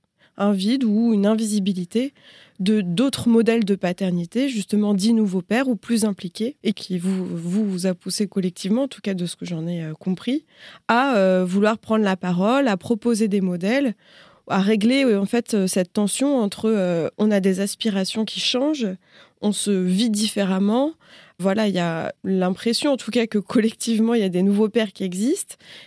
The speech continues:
Et donc, du coup, euh, il faut qu'il y ait, euh, une, voilà, du répondant, après, pu-, publiquement, qu'on vous voit, qu'on vous reconnaisse, qu'on vous écoute et que les modèles changent. Quand on veut comprendre le genre, le genre, c'est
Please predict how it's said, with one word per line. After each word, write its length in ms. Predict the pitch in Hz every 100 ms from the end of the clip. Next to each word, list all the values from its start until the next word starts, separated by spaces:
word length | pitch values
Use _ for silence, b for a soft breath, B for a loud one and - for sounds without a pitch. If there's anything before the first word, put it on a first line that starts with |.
| B
Et 120 | 214
donc, 160 | 202 190
du 180 | 190
coup, 260 | 196 269 294
euh, 260 | 240 196 185
il 120 | 185
faut 300 | - 262 254
qu'il 280 | 240 208 196
y 260 | 190 233
ait, 80 | 240
euh, 320 | 185 180 180
une, 180 | 196 190 -
voilà, 420 | - 185 233 233
du 160 | 180 190
répondant, 540 | 208 208 208 196 233
après, 320 | 277 220 240 247
pu-, 200 | - 214
publiquement, 560 | - 202 202 - 240
qu'on 160 | 254 214
vous 160 | 185
voit, 380 | 185 185 226 269 - b b b
qu'on 100 | -
vous 140 | 196 185
reconnaisse, 500 | - 214 233 269 -
qu'on 140 | 202
vous 260 | 180 185 190
écoute 320 | 175 277 277
et 80 | 214
que 100 | 196
les 120 | 185
modèles 340 | 202 220 208
changent. 420 | 202 175 165 - _ _ _ _ _ -
Quand 160 | 214
on 80 | 202
veut 140 | 202 269
comprendre 400 | 285 - 226 214
le 100 | 190
genre, 420 | 180 226 277 - -
le 200 | 208 196
genre, 240 | 220 269
c'est 420 | - 208 220 247